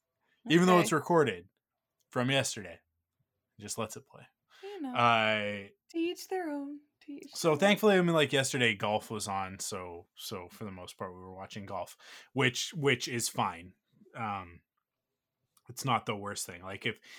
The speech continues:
Speaker 1: if a sport is going to be on television, golf
Speaker 2: Golf
Speaker 1: is
Speaker 2: is one of the least
Speaker 1: probably actually
Speaker 2: egregious.
Speaker 1: my, my preferred. Um, either that or, like, X Games. Like, like, like, I don't, I don't know if they still call it X Games, but, you know, like, skateboarding,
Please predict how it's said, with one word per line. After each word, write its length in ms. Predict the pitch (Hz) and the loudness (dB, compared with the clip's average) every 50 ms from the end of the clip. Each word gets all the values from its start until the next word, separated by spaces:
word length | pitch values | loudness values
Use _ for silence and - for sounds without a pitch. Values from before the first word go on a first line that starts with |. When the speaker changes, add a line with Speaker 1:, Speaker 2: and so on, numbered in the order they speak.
| - _ _ | -20 _ _
Speaker 1:
if 180 | 147 151 143 160 | 4 4 6 6
a 120 | 156 127 | 4 4
sport 420 | - - - 156 151 160 151 151 | 4 2 2 6 6 6 6 4
is 160 | 131 135 123 - | 2 -2 -2 0
going 220 | - 127 127 120 | 0 0 0 0
to 60 | - 107 | -2 -2
be 120 | 117 117 | -2 -2
on 140 | 113 107 104 | -2 -2 -4
television, 720 | 107 120 110 107 101 98 98 101 95 95 95 90 87 - _ _ _ - - - _ _ _ 143 | -4 -4 -4 -4 -4 -8 -8 -10 -10 -10 -12 -14 -16 -18 _ _ _ -20 -20 -20 _ _ _ -4
golf 320 | 127 135 120 113 113 - - | 2 4 4 4 4 2 0
Speaker 2:
Golf 20 | |
Speaker 1:
is 160 | 117 107 - | -2 -2 -2
Speaker 2:
is 80 | - - | -6 -6
one 120 | 160 165 | -6 -4
of 100 | 139 107 | -2 0
the 80 | 104 104 | 0 0
least 260 | - - 104 - - | 0 0 -2 -2 -4
Speaker 1:
probably 100 | 101 101 | -4 -6
actually 440 | 95 95 160 156 156 - 87 90 95 | -4 -4 -4 -4 -4 -6 -6 -6 -8
Speaker 2:
egregious. 80 | 92 98 | -10 -12
Speaker 1:
my, 160 | 95 90 98 123 | -12 -14 -12 -10
my 180 | 117 113 101 92 | -10 -8 -8 -10
preferred. 580 | - - 107 95 - - 95 87 87 95 120 131 _ _ _ _ _ _ _ _ _ _ _ _ 113 | -10 -12 -14 -14 -12 -16 -16 -16 -16 -18 -20 _ _ _ _ _ _ _ _ _ _ _ _ _ -16
Um, 320 | 101 95 90 90 95 98 _ _ _ _ _ _ _ _ _ _ _ _ _ _ _ _ _ _ _ _ _ _ _ _ _ _ _ _ _ _ _ _ _ _ _ - | -16 -16 -16 -18 -20 -20 _ _ _ _ _ _ _ _ _ _ _ _ _ _ _ _ _ _ _ _ _ _ _ _ _ _ _ _ _ _ _ _ _ _ _ 2
either 200 | 175 165 165 156 | 4 6 6 6
that 160 | 143 127 127 127 | 6 6 6 4
or, 40 | |
like, 220 | 113 110 107 101 - | 2 0 -2 -2 -4
X 220 | 101 101 - - - | -6 -4 -4 -6 -8
Games. 420 | - - 95 101 113 - - - | -8 -14 -16 -16 -12 -12 -10 -8
Like, 280 | - 107 104 101 - - | -6 -8 -8 -8 -8 -8
like, 420 | 123 107 101 95 - _ _ - - 117 | -8 -8 -8 -10 -12 _ _ -20 -18 -16
like, 300 | 107 95 95 - - 110 | -14 -14 -14 -12 -10 -10
I 100 | 101 101 | -8 -8
don't, 140 | 101 95 | -8 -8
I 80 | 98 107 | -8 -8
don't 140 | 107 104 98 | -8 -8 -8
know 120 | 98 95 | -10 -12
if 100 | 95 - | -12 -10
they 120 | - 104 98 | -10 -10 -8
still 200 | - - 107 - | -8 -8 -8 -10
call 300 | - - 98 95 98 90 | -10 -12 -12 -12 -12 -12
it 60 | 87 | -14
X 220 | 87 85 - - | -16 -16 -16 -16
Games, 320 | - - 92 95 107 104 - | -16 -16 -18 -18 -18 -18 -4
but, 180 | _ 127 113 110 | _ 0 0 2
you 100 | 120 143 | 2 0
know, 120 | 135 110 | 0 0
like, 160 | 101 98 98 - | -2 -4 -4 -8
skateboarding, 760 | - - 107 98 - - 101 92 87 90 87 87 87 90 | -6 -6 -6 -8 -8 -10 -14 -14 -12 -14 -16 -16 -18 -20